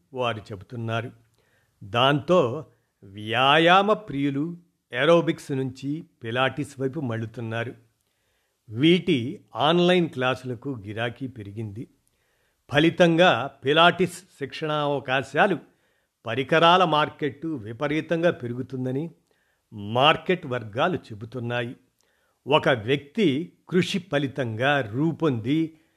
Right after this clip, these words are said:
ఇంతగా ప్రాచుర్యం పొందిన వ్యాయామం బహుశా ఇది ఒక్కటేనేమో.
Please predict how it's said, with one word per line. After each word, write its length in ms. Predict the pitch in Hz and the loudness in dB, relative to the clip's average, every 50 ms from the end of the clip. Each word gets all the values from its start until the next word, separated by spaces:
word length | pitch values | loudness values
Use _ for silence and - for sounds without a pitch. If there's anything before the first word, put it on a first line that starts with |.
| _ _ _ _ _ _ | _ _ _ _ _ _
ఇంతగా 500 | 95 98 113 127 147 139 156 156 170 185 | -12 -8 -6 -6 -2 -2 0 4 4 2
ప్రాచుర్యం 640 | 180 - 160 151 147 143 - - 151 147 156 147 | 2 2 0 0 0 0 0 -2 -2 -2 -2 -2
పొందిన 400 | 123 - 135 127 127 135 135 127 | -2 -4 -6 -4 -4 -4 -4 -6
వ్యాయామం 800 | 113 101 104 107 110 120 131 131 139 139 135 135 139 151 165 160 _ _ _ _ _ _ - 190 | -8 -8 -8 -4 -2 0 2 2 2 2 0 0 -2 -4 -6 -10 _ _ _ _ _ _ -4 -4
బహుశా 680 | 143 120 123 123 113 110 - - 143 139 151 143 117 - - _ _ _ _ _ _ | -2 -2 -4 -4 -4 -6 -8 -4 0 0 2 0 0 -4 -10 _ _ _ _ _ _
ఇది 200 | 127 120 110 113 | -12 -10 -8 -8
ఒక్కటేనేమో. 960 | 104 98 98 - - 123 110 123 131 123 123 123 123 120 120 120 120 127 175 | -8 -8 -10 -12 -14 -14 -8 -6 -4 -4 -2 -2 -4 -4 -4 -4 -6 -8 -10